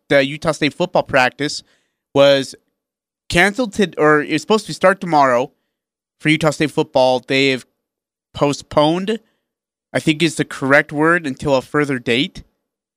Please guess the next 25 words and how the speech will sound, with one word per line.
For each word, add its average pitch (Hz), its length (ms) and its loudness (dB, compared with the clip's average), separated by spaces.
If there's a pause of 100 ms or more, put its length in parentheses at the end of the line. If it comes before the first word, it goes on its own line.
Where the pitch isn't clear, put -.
(300)
I 143 100 4
don't 185 80 4
wanna 175 140 2
s-, - 440 -8 (320)
I - 60 -10
think 170 220 -4
it 208 40 2
was 175 80 0
postponed. 180 520 0 (260)
I 175 60 4
don't 262 80 4
wanna 311 120 2
say 214 140 0
canceled 190 580 0
because 147 220 -4
I'm 151 80 0
sure 226 180 -4
they're 220 120 -2
gonna 156 180 -2
re-, 139 300 -2
uh, 123 180 2 (140)
play 151 200 0
at 120 80 -6
some 151 220 -4
point. 113 340 -8